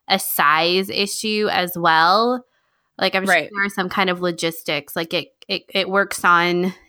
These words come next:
Speaker 1: ships with these type of capabilities, but not, like, the bigger the ship, the harder it is to track, or, like, the ship
Speaker 2: Mm-hmm.
Speaker 1: probably has some, had some kind of technology on it to prevent tracking. Um, although, like, don't they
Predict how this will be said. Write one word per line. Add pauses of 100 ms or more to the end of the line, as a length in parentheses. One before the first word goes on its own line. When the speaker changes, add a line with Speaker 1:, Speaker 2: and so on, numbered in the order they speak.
(320)
Speaker 1:
ships
with
these
type
of
capabilities,
but
not, (1300)
like,
the
bigger
the
ship,
the
harder
it
is
to
track,
or,
like, (360)
the
ship
Speaker 2:
Mm-hmm.
Speaker 1:
probably (100)
has
some,
had
some
kind
of
technology
on
it
to
prevent
tracking. (580)
Um,
although,
like,
don't
they